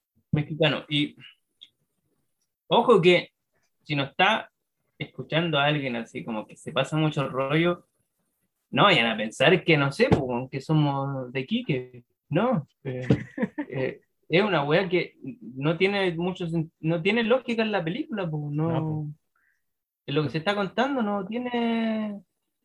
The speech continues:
Speaker 1: ningún fundamento, así
Speaker 2: Yo, yo
Speaker 1: como
Speaker 2: me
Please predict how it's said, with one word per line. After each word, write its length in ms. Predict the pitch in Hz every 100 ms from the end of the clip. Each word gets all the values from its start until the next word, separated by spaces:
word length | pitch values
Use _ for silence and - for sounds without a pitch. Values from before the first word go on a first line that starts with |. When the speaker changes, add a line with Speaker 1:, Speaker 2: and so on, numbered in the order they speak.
| _ _ _ _ _ _ _ _ _ _ _ _
Speaker 1:
ningún 420 | 147 160 170 277
fundamento, 960 | 294 269 220 175 180 320 381 - - 165
así 160 | 151
Speaker 2:
Yo, 60 | 147
yo 60 | -
Speaker 1:
como 140 |
Speaker 2:
me 80 | 165